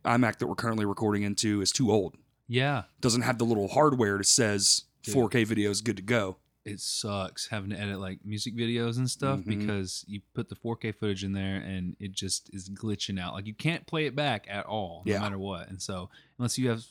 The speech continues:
Speaker 2: some kind of crazy powerful machine.
Speaker 1: Supercomputer, man.
Speaker 2: Yeah.
Speaker 1: I mean, you have to have, like, the nasty, nasty.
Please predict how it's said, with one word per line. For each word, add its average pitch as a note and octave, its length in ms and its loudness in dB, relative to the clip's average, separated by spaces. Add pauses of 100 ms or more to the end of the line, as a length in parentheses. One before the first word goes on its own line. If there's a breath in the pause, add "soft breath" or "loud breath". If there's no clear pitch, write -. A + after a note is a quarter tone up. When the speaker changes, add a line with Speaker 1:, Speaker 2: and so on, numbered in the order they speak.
(140)
Speaker 2:
some G#2+ 260 -2
kind G#2+ 200 -2
of F#2 100 -6
crazy G#2 320 -4
powerful G2 380 -4
machine. F#2+ 560 -2
Speaker 1:
Supercomputer, F#2 720 2
man. F2+ 200 -6
Speaker 2:
Yeah. A#2+ 200 2
Speaker 1:
I B2 120 0
mean, A2+ 160 4
you C3 80 6
have C#3 140 0
to A2+ 100 -2
have, G#2+ 240 2
like, G2 180 0 (180)
the A2 160 0
nasty, A2 520 2
nasty. F#2 520 -4